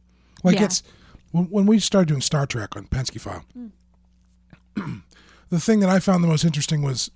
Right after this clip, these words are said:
Speaker 1: the actual representation of Captain Kirk
Speaker 2: Mm-hmm.
Speaker 1: as he appears in the show and the movies
Speaker 2: Mm-hmm.
Speaker 1: is not the, you know, throw it all against the wall, you know, uh, uh, reckless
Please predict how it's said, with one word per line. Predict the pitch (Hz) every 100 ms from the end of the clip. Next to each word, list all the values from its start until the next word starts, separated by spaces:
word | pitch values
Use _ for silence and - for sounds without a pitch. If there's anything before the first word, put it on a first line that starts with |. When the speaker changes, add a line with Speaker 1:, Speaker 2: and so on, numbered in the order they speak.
| _ - - _ _ -
Speaker 1:
the | 160 -
actual | 170 190 226 214 202 185 _ -
representation | 175 175 156 160 165 170 160
of | 143
Captain | - 160 - 139
Kirk | - 170 190 - _ _ -
Speaker 2:
Mm-hmm. | 285 269 220 220
Speaker 1:
as | - 143
he | 160
appears | 139 170 147
in | 151
the |
show | - 170 156
and |
the | 139
movies | 143 151 190 190
Speaker 2:
Mm-hmm. | - 269 220 190
Speaker 1:
is | 165 139
not | 151 165 160 -
the, | 135 151 143 135 127 - _ _ _ _ -
you | 151
know, | 135 117 92 _ _ _ _ _ _ -
throw | - - 190 180
it | 175
all | 170 160 160
against | 147 156 147 -
the | 156
wall, | 156 151 147 143 120 _ - _ -
you |
know, | 143 127 127
uh, | 127 120 117 -
uh, | 113
reckless | 120 156 - 147 120 -